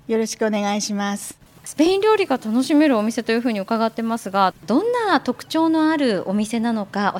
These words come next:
Speaker 2: 教えていただけますでしょうか？
Speaker 1: スペインの中でも、特にバスクの料理を中心に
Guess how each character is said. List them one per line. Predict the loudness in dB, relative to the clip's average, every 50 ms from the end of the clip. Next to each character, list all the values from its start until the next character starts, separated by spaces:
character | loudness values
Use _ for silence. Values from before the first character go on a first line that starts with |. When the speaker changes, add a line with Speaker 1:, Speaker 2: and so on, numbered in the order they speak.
| -4
Speaker 2:
教 | -6 -6
え | -6
て | -4 -6 -6
い | -4
た | -4 -4
だ | -4 -4
け | -6 -6 -6
ま | -6 -6 -8
す | -8 -10
で | -10
し | -10 -8
ょ | -10
う | -10 -10
か？ | -8 -8 -6 -6 -6 -8 -10 -16 -20 -20 -20 -20 -20 -20 -20 -20 -20 -20 -20
Speaker 1:
ス | -20 0
ペ | 6 6 6
イ | 6 6
ン | 4 2
の | 2 0
中 | 0 0 0 0 -2 0
で | 0 0
も、 | 0 2 2 2 2 2 -2 -8 -18 -10
特 | -8 -8 -8 -6 -4 -4 -4
に | -4 -4 -4 -4 -4 -2
バ | -2 -2
ス | -4 -4 -6
ク | -4 -4
の | -2 -2 -2
料 | -2 -2 -2 -4 -4
理 | -6 -6 -4
を | -4 -4 -4
中 | -6 -6 -8 -6 -6 -6
心 | -6 -6 -6 -4 -4 -4 -4 -6 -6 -4
に | -4 -4 -4 -4